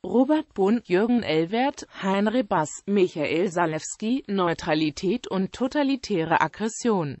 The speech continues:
Nordeuropa und die Großmächte im Zweiten Weltkrieg,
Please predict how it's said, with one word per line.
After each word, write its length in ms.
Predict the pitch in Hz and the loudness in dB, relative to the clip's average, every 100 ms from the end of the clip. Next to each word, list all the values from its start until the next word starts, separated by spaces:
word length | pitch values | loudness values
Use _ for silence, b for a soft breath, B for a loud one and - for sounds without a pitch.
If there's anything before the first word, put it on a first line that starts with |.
| - | 0
Nordeuropa 840 | 196 233 - 196 156 170 - 247 | 2 2 2 0 2 0 0 0
und 220 | - 175 | 0 -2
die 120 | 170 160 | -2 -4
Großmächte 800 | 165 262 - 196 165 - - | 0 -2 -2 -4 -4 -4 -6
im 200 | 180 220 | -2 -2
Zweiten 540 | 208 - 277 320 220 175 | -2 2 2 2 0 2
Weltkrieg, 500 | 156 156 - 185 | 2 0 -4 -8